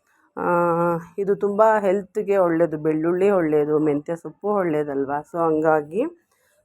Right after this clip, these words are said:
so ನಾನಿದನ್ನು ಹೇಗೆ ಮಾಡಿದೆ ಅಂತ ಕೂಡ ನಾನಿವತ್ತು ನಿಮ್ಮ ಹತ್ರ ಶೇರ್ ಮಾಡ್ಕೊಡ್ತಿದ್ದೀನಿ. ಯಾವುದೇ ಆಗಲಿ, ಡೈಲಿ ನಮ್ಮ ಊಟದಲ್ಲಿ ನಾವು ಊಟ ಮಾಡುವಾಗ ಸೌತೆಕಾಯಿ,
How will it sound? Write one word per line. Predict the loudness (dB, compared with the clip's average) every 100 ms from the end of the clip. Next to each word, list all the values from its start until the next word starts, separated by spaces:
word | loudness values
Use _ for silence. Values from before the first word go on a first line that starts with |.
| -6
so | 0
ನಾನಿದನ್ನು | 2 2 2 0 0 0 0 -2
ಹೇಗೆ | 0 -2 -2
ಮಾಡಿದೆ | -4 -4 -4 -4
ಅಂತ | -6 -10
ಕೂಡ | -12 -6
ನಾನಿವತ್ತು | -4 -2 -2 -2 -4 -4
ನಿಮ್ಮ | -2
ಹತ್ರ | -2 -2
ಶೇರ್ | -2 -2 0
ಮಾಡ್ಕೊಡ್ತಿದ್ದೀನಿ. | 0 -2 -8 -8 -6 -4 -2
ಯಾವುದೇ | 2 2 2 2
ಆಗಲಿ, | 2 0 -6
ಡೈಲಿ | -4 -4 0 0
ನಮ್ಮ | 0 0 -2 -2 -8
ಊಟದಲ್ಲಿ | -8 -4 -2 -2 -2
ನಾವು | -2 -2 -2
ಊಟ | -4
ಮಾಡುವಾಗ | -4 -2 0 0 0 -2 -2 -6 -6 _ _ _ _ _ _ -6
ಸೌತೆಕಾಯಿ, | -6 -2 -4 -2 0 0 -2 -4 -4